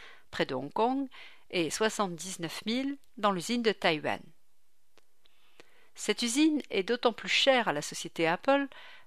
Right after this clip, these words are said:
qu'elle fabrique les boîtiers de l'iPhone cinq. Mais derrière ce bijou électronique se cachent des conditions de travail intensives et des salaires très bas. Un journaliste chinois y a constaté l'état déplorable des locaux,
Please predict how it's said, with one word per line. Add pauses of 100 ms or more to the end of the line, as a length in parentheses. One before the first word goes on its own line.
qu'elle
fabrique
les
boîtiers
de
l'iPhone
cinq. (840)
Mais
derrière
ce
bijou
électronique (200)
se
cachent
des
conditions
de
travail
intensives (300)
et
des
salaires
très
bas. (1300)
Un
journaliste
chinois
y
a
constaté
l'état
déplorable
des
locaux,